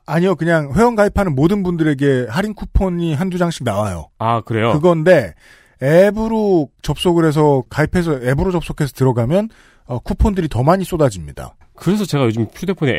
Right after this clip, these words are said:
Speaker 2: 앱이 난립하고 있어요.
Speaker 1: 할인 많이 해주니까.
Speaker 2: 네, 그 다 받다 보니까. 게다가 앱으로 회원가입 시에는 삼천 원 할인 쿠폰도 추가로 줍니다.
Speaker 1: 어, 이거 못 받았는데.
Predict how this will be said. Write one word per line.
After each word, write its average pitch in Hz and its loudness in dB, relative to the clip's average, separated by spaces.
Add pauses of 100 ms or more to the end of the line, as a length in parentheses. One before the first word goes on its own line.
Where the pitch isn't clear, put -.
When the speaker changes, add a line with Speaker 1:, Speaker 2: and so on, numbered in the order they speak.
(100)
Speaker 2:
앱이 107 -2
난립하고 95 -2
있어요. 78 -10 (320)
Speaker 1:
할인 220 -2
많이 123 0
해주니까. 78 -10
Speaker 2:
네, 85 -4
그 113 -12
다 - -10
받다 113 -2
보니까. 95 -4 (180)
게다가 170 -2
앱으로 175 0
회원가입 175 -2
시에는 143 -2
삼천 247 -4
원 190 0
할인 202 -2
쿠폰도 180 -6
추가로 214 0
줍니다. 113 -2
Speaker 1:
어, 233 0
이거 202 2
못 170 2
받았는데. 135 -2